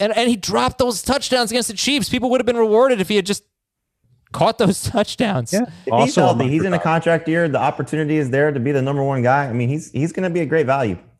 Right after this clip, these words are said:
Speaker 1: Yeah, this
Speaker 2: In
Speaker 1: is
Speaker 2: twenty eighteen, he had fifteen or more P P R points in three of seven games, ten or more non in four of seven games. That's his
Speaker 1: He had,
Speaker 2: that's
Speaker 1: but he had
Speaker 2: close to
Speaker 1: fourteen or more non, he had fourteen or more P P R points in four of seven games, and that's
Speaker 2: Okay.
Speaker 1: pretty good.
Speaker 2: Sure.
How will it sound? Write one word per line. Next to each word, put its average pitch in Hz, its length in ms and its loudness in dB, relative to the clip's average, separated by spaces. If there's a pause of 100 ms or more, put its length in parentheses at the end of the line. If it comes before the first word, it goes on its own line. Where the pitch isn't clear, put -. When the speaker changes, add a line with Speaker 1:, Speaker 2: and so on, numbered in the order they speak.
Speaker 1:
Yeah, 202 160 2
this 180 220 -2
Speaker 2:
In - 40 0
Speaker 1:
is - 60 0
Speaker 2:
twenty 170 180 4
eighteen, 139 520 2
he 123 100 -2
had 113 160 2
fifteen 135 380 -2
or 123 40 -6
more 113 140 0
P 113 200 -4
P 113 140 -2
R 104 80 2
points 101 300 -6
in 85 220 -6
three 113 220 0
of 104 120 0
seven 95 360 -4
games, 78 580 -10
ten 131 200 0
or 131 60 0
more 117 220 0
non 107 320 0
in 85 120 -4
four 104 320 -2
of 90 100 -6
seven 82 300 -8
games. 76 340 -18
That's 90 180 -10
his 80 200 -14 (640)
Speaker 1:
He 170 160 0
had, 165 140 2
Speaker 2:
that's 120 60 2
Speaker 1:
but 175 100 2
he 202 120 -2
had 170 140 0
Speaker 2:
close - 100 -10
to - 60 -10
Speaker 1:
fourteen 202 440 0
or 156 60 0
more 139 480 0
non, 139 380 0
he 180 180 0
had 170 120 0
fourteen 190 380 0
or 147 40 0
more 143 140 0
P 139 120 -2
P 135 120 0
R 127 120 2
points 127 440 -4 (500)
in 131 180 -2
four 139 340 2
of 104 100 -4
seven 101 300 -6
games, - 320 -12
and 143 160 -4
that's 165 140 0
Speaker 2:
Okay. 110 100 -10
Speaker 1:
pretty 139 200 0
good. 110 300 -6
Speaker 2:
Sure. 104 200 -6